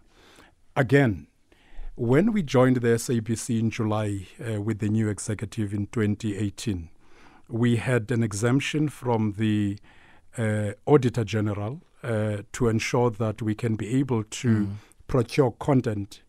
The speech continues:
Speaker 1: speedily, uh, competitively, and, uh, also when it comes to quick turnaround times. Since July twenty eighteen up until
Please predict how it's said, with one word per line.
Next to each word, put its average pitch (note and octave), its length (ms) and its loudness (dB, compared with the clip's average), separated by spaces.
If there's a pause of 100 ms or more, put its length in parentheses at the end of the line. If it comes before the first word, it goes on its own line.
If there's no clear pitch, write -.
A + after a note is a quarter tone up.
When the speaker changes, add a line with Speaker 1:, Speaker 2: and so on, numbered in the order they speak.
(220)
Speaker 1:
speedily, D3+ 760 0 (540)
uh, A2+ 220 0
competitively, C#3 920 0 (440)
and, A2+ 400 0
uh, G#2+ 180 0 (120)
also C3+ 400 2
when A2+ 160 2
it A2+ 140 -4
comes B2 380 -2
to A2+ 340 -2
quick - 260 -4
turnaround A2 540 -2
times. G2 480 -8 (840)
Since - 520 2
July B2 440 2
twenty B2 420 -2
eighteen A2 600 -4 (220)
up C3 200 -2
until B2 640 0